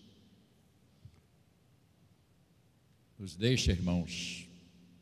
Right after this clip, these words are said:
tantas coisas importantes. Ele nos revela o Pai.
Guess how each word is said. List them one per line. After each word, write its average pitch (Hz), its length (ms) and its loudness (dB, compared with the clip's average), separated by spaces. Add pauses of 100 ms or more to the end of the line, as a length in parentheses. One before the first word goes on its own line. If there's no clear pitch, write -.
(220)
tantas 120 320 0
coisas 104 400 0
importantes. 87 840 -4 (3000)
Ele 151 240 8
nos 165 180 8
revela 156 540 8
o 156 100 8
Pai. 131 560 6